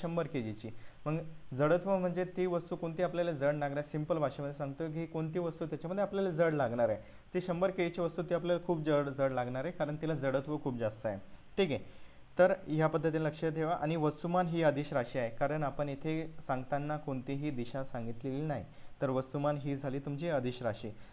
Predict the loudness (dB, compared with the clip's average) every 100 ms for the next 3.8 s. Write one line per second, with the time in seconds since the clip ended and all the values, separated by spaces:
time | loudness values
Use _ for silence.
0 | -4 2 4 4 2 0 0 0 2 0
1 | -2 0 -2 -2 -2 0 -2 -4 -6 -4
2 | -4 -4 -4 -2 -2 -2 -2 -2 0 -2
3 | 0 0 0 0 -2 -4 -4 -4